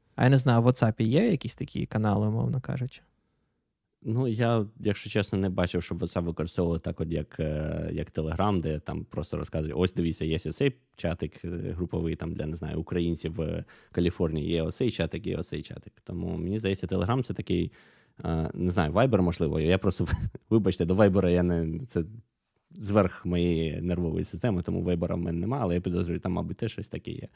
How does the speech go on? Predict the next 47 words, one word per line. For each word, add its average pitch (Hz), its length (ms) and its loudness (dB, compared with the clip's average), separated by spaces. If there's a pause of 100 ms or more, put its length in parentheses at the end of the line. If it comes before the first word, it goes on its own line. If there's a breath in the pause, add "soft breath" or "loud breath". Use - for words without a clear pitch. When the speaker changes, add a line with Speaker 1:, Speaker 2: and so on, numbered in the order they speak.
(360 loud breath)
Speaker 1:
А 135 100 -2
там 120 140 2
Speaker 2:
Ам, - 60 4
Speaker 1:
безпечно? 147 480 2 (1600)
Як 78 100 0
Speaker 2:
ну, 87 60 -2
Speaker 1:
з, 90 100 -2
Speaker 2:
я, 151 100 6
Speaker 1:
з, 147 40 4
Speaker 2:
до 90 80 -2
Speaker 1:
з - 20 6
Speaker 2:
речі, - 0 -
Speaker 1:
того, 165 120 10
з 170 100 2
Speaker 2:
навіть 202 160 8
Speaker 1:
чого 190 160 8
Speaker 2:
не 180 60 6
Speaker 1:
ми 170 40 6
Speaker 2:
знаю, 160 120 4
що 165 80 2
Speaker 1:
починали, 139 300 6
то 82 120 0
Speaker 2:
Viber - 40 -2
Speaker 1:
там - 160 6
безпечно? 175 560 6
Speaker 2:
використовує. - 320 2 (240 loud breath)
Ну, 123 140 2
це 120 120 6
от 117 100 8
бачиш, 113 420 2
з-, 95 260 2
залежить, 104 540 8
як, 85 280 0
it 147 140 8
depends. 82 600 4
Правильна 110 420 6
відп-, 95 260 -2
відповідь 110 400 2
завжди 90 260 0
it 98 240 -2
depends. 95 640 0
Е, 80 520 -2
що 107 180 -2
ти 92 100 -4
там 87 160 -4
хочеш 92 240 -2
передавати? 82 440 -2